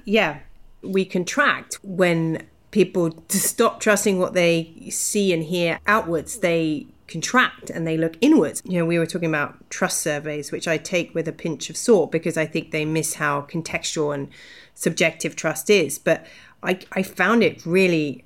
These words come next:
amazing that key theme that was emerging was that the most important trust relationship in people's lives is starting to become the employer and the employee. And I actually found that really frightening,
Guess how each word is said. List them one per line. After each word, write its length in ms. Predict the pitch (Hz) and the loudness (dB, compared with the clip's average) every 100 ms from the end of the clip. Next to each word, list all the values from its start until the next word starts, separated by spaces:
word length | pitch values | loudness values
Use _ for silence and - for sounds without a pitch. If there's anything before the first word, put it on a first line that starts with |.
| - | -18
amazing 800 | 185 156 156 175 185 165 156 160 | -10 -6 0 2 4 2 -2 -2
that 380 | 156 147 135 - | -2 -2 -2 -8
key 180 | - 180 | -2 -2
theme 480 | - 190 180 175 165 | 0 2 4 4 2
that 260 | 151 - | 0 -2
was 180 | - 160 | -6 -4
emerging 600 | 156 156 202 196 160 147 | -2 2 2 2 0 -2
was 180 | 151 143 | -4 -4
that 300 | 160 156 - | -4 -4 -4
the 80 | 180 | 2
most 260 | 180 160 | 2 2
important 380 | 180 - 185 156 | 0 -2 -4 -4
trust 360 | 175 165 - - | -6 -6 -10 -16
relationship 680 | 185 165 185 214 180 - 151 | -6 2 4 4 0 -4 -4
in 80 | 156 | -6
people's 300 | 160 160 151 | -6 -4 0
lives 320 | 202 160 - | 2 2 -2
is 80 | 170 | -6
starting 280 | - 170 165 | -4 -2 -4
to 80 | - | -8
become 220 | 170 160 | -4 -2
the 100 | 156 | -2
employer 480 | 151 - 170 160 156 | -2 -2 2 2 0
and 120 | 147 | -4
the 80 | 170 | -6
employee. 760 | 160 - 156 170 220 135 - - - - | -6 -4 2 6 6 4 -6 -20 -20 -12
And 140 | 160 180 | -2 2
I 120 | 214 | 4
actually 320 | 202 - 175 | 4 0 -4
found 340 | - 170 165 | -2 -2 0
that 180 | 160 - - - _ | -2 -4 -10 -20 _
really 680 | 196 175 196 233 220 175 151 | -8 -2 4 6 6 4 2
frightening, 800 | - - 226 302 - 147 80 | -4 -6 -2 -2 -4 -12 -14